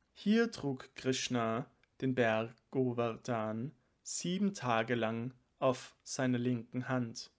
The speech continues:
Hier spielte Krishna die Boot Lila auf der Manasa Ganga. Hier saß Hari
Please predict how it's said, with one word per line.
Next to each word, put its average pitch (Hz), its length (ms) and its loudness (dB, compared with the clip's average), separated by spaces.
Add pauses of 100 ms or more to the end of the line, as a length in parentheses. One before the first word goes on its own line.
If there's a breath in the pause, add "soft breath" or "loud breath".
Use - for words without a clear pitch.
(240)
Hier 208 300 6
spielte 139 520 0
Krishna 127 680 0 (280)
die 120 80 -6
Boot 127 640 2
Lila 131 680 0 (220)
auf - 220 -4
der 117 400 0
Manasa 117 680 -2
Ganga. 123 600 -2 (960 loud breath)
Hier 202 340 4
saß 123 560 2
Hari 123 540 0